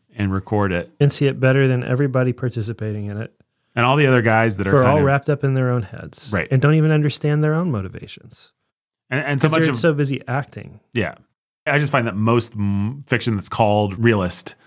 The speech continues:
Speaker 1: i-, is actually just as didactic and moralistic as Jane Austen. You know, it's just bad moral. It's just like, well, I think the world sucks, and so I'm gonna be realistic by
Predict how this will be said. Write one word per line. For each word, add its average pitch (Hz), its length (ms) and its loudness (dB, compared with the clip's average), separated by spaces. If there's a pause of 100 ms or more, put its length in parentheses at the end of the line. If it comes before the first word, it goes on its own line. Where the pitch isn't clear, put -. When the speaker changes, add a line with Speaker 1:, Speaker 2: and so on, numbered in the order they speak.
(720)
Speaker 1:
i-, - 20 0
is 110 320 2
actually 101 560 0
just 101 240 -2
as 87 140 -2
didactic 90 580 0
and 90 100 0
moralistic 87 680 0
as 87 320 0
Jane 78 340 -8
Austen. 80 440 -6
You 87 80 0
know, 80 160 -4
it's 80 280 -8
just - 220 -8
bad 80 240 0
moral. 78 300 -4
It's 85 140 -2
just 82 140 -4
like, 80 160 -6
well, 104 440 2 (440)
I 156 120 0
think 151 120 -2
the 120 60 -2
world 104 220 0
sucks, - 480 -6
and 95 180 -6
so 95 140 -4
I'm 87 100 -2
gonna 87 140 -2
be 82 340 -4
realistic 95 880 -4
by 85 380 -4